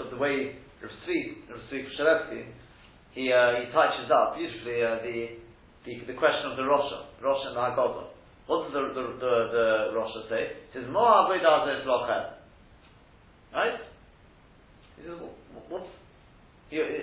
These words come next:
I think I've told you this before, but he says that if a Rosha asks a question, there's a question there.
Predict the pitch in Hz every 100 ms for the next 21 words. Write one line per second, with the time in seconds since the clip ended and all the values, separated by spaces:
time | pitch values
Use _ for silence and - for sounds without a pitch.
0 | - - 127 127 127 127 - 139 135 127
1 | 135 - 175 131 127 131 165 135 - 131
2 | 120 - - - - - - - - -
3 | 123 147 220 254 - 180 180 165 165 170
4 | - - - - - - - - - -
5 | - - 156 147 151 160 131 - - -